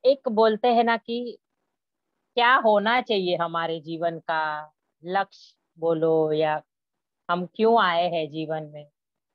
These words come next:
वो किसी को भी नहीं पता। पर कोई कोई लोगों को एम रहता है, मुझे ये करना है, मुझे वो करना है। वो करना है क्योंकि उनके इसमें वो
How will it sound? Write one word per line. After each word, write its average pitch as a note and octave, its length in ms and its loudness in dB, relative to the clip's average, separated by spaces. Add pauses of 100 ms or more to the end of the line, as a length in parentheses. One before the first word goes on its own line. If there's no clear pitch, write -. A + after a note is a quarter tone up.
(140)
वो A#3+ 80 2
किसी G#3+ 400 -2
को G#3+ 240 2
भी A3 320 -2 (320)
नहीं E3+ 280 -4
पता। C#3+ 440 -4 (2250)
पर C#4 140 4
कोई A3 320 0
कोई B3+ 260 2
लोगों A#3+ 320 2
को A#3+ 280 0 (180)
एम G3 340 -2
रहता F3 320 -4
है, D3+ 200 -10 (320)
मुझे F3 260 -4
ये F#3 280 2
करना D#3+ 460 -4
है, D3+ 240 -8
मुझे E3 260 -6
वो F3+ 220 2
करना D3+ 440 -6
है। C#3+ 160 -20 (1300)
वो D#4+ 120 2
करना A3+ 580 0
है F#3+ 260 -4
क्योंकि G3 380 -10
उनके G#3+ 680 0
इसमें G#3 420 -4
वो G3+ 420 -2